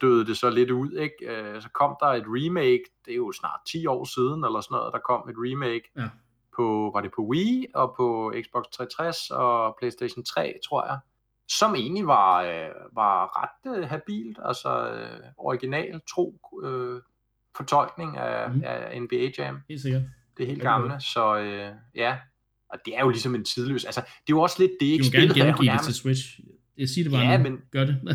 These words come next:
Speaker 1: Ja, det, ja, det er jo det, ikke? Men det er jo også det, man må sige, ikke? Altså, hvordan skal man forbedre på sådan et koncept, ikke? Altså, det er jo sådan lidt fuldendt i sig selv nærmest, ikke? Så det er
Speaker 2: Ja.
Speaker 1: måske også derfor, at der ikke rigtig er kommet så mange nye spil
Speaker 2: Jeg
Speaker 1: i
Speaker 2: kan jo
Speaker 1: serien,
Speaker 2: ikke,
Speaker 1: fordi
Speaker 2: øh, læse her, at, øh,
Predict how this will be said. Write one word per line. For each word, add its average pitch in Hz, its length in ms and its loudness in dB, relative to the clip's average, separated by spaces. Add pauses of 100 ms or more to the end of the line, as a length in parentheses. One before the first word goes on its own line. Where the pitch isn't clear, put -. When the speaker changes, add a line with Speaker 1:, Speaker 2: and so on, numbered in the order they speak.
(160)
Speaker 1:
Ja, - 60 -4
det, - 160 -8 (340)
ja, 123 80 0
det 139 80 -4
er 127 40 4
jo 117 80 2
det, 120 180 0
ikke? 170 140 -8 (320)
Men 127 120 -6
det 127 60 2
er - 20 4
jo 131 40 4
også 185 280 4
det, 185 100 6
man 185 140 -2
må 127 100 -4
sige, 143 300 -6
ikke? 156 120 -4
Altså, 127 140 -6
hvordan 147 260 -4
skal 185 160 -8
man 151 120 -8
forbedre 139 560 -6
på - 60 -14
sådan 123 140 -10
et 120 100 -12
koncept, 120 480 -6
ikke? 139 140 -10
Altså, 123 160 -10
det 135 140 -6
er - 40 2
jo 156 80 4
sådan 160 180 -6
lidt 143 180 -6 (120)
fuldendt 180 400 -4
i 143 100 -10
sig 120 140 -10
selv - 340 -6
nærmest, 120 420 -6
ikke? 131 180 -6
Så 127 80 -6
det 123 60 -2
er 123 40 0
Speaker 2:
Ja. 123 60 0
Speaker 1:
måske 123 220 -6
også 139 200 -2
derfor, 131 400 -2
at 117 80 -2
der 113 60 0
ikke 120 140 -4
rigtig 123 220 -6
er 107 140 -6
kommet 117 380 -2 (640)
så - 160 -8
mange 113 280 2
nye 127 180 -2
spil 123 240 2
Speaker 2:
Jeg 127 60 4
Speaker 1:
i 127 40 4
Speaker 2:
kan 131 140 4
jo 135 60 8 (140)
Speaker 1:
serien, 160 40 -6
Speaker 2:
ikke, 151 140 -6
Speaker 1:
fordi 120 180 -2
Speaker 2:
øh, 113 440 -8
læse 156 320 -2
her, 139 100 -6
at, 123 320 -10 (920)
øh, 127 200 4